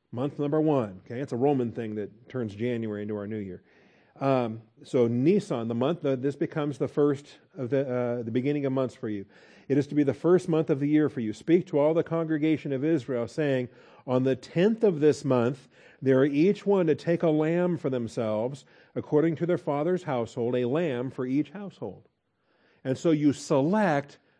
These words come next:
the Passover lamb on the tenth, Nisan ten. The lamb is selected, not killed, selected. Bring him into your house.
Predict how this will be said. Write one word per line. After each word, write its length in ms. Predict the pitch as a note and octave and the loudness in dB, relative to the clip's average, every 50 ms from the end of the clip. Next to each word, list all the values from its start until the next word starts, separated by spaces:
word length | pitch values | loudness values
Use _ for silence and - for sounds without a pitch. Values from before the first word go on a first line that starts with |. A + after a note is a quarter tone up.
| _ - | _ -4
the 100 | C#3 A#2+ | -4 -4
Passover 640 | - - E3 F3 F3+ - - G3+ F#3+ E3+ F#3+ G3 | -4 -4 -4 -4 -4 0 0 2 2 2 2 2
lamb 560 | F#3+ F3+ D#3+ C#3 B2+ B2 A#2+ A#2+ A#2+ B2 C3+ C3+ - _ _ _ _ - | 2 2 0 0 0 -2 -4 -4 -6 -6 -8 -10 -14 _ _ _ _ -4
on 480 | B2+ B2+ C3+ C#3 C#3 C#3 C#3+ D3 C#3+ - - | 0 2 2 2 2 2 0 -4 -6 -10 -6
the 120 | C#3+ C#3 C3+ | -2 -2 -2
tenth, 480 | - - F3+ C3+ G#2 F#2 - - - _ _ - | -2 -2 -4 -4 -4 -6 -12 -20 -20 _ _ -6
Nisan 520 | A#2+ B2+ C#3 C3+ - D#3+ D3 C#3+ C#3 C3 | -4 -4 -4 -4 -4 -4 -4 -4 -6 -6
ten. 520 | - - - D#3 C3 A2 G2+ G2 - - _ _ _ _ _ _ _ _ _ _ _ | -10 -8 -8 -6 -6 -6 -6 -10 -14 -20 _ _ _ _ _ _ _ _ _ _ _
The 100 | - A#2 | -2 0
lamb 360 | A2+ A#2+ B2 B2 B2 B2 B2 | 2 2 0 0 -2 -2 -4
is 260 | C3 A#2+ A#2+ B2 A#2 - | -4 -2 -2 -4 -4 -6
selected, 720 | - D#3+ C#3 C#3 C#3+ C3+ B2 - - A#2+ A2 G2 - - _ _ _ _ _ _ _ - | -6 -4 -2 0 0 -2 -2 -4 -6 -6 -6 -6 -8 -14 _ _ _ _ _ _ _ -12
not 200 | A2 A#2+ C#3+ - | -10 -10 -8 -4
killed, 440 | - A#3+ A3+ F3+ C#3 C3 C3+ D3+ C#3+ - _ _ _ _ _ _ | 0 2 4 4 4 4 2 0 -6 -10 _ _ _ _ _ _
selected. 800 | - - - C#3+ D3 D#3 D#3+ D#3+ C#3+ - - C3 A2+ G2 - - _ _ _ _ _ _ _ _ _ _ _ _ _ _ _ _ _ - | -10 -4 -2 0 2 2 2 2 0 0 -2 -2 -2 -2 -4 -10 _ _ _ _ _ _ _ _ _ _ _ _ _ _ _ _ _ -14
Bring 180 | A2 A2+ A2+ B2 | -12 -10 -8 -6
him 80 | C3 | -4
into 140 | C#3+ D3+ D#3+ | -2 0 0
your 100 | E3 D3+ | 0 0
house. 640 | C#3 E3 E3+ E3+ E3+ F3 F3 E3+ E3 - - - | 0 -2 -2 0 0 0 -2 -2 -4 -8 -14 -20